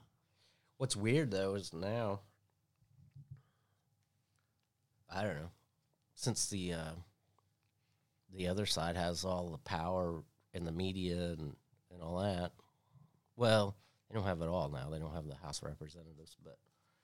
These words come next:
but mainly they got all the, uh, establishments, or, you know, what do you call it? Um, the media, Hollywood, um,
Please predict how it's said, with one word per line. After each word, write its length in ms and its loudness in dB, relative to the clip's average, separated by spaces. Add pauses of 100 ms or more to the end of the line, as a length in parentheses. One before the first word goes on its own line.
(420)
but 200 -2
mainly 340 8
they 120 2
got 180 2
all 160 4
the, 260 -2 (220)
uh, 440 -6 (240)
establishments, 800 -4 (220)
or, 220 -6 (1120)
you 100 -16
know, 100 -8
what 180 -6
do 60 -8
you 80 -6
call 280 -4
it? 60 -6 (800)
Um, 360 -6 (500)
the 80 2
media, 680 0 (460)
Hollywood, 800 -6 (1800)
um, 640 -4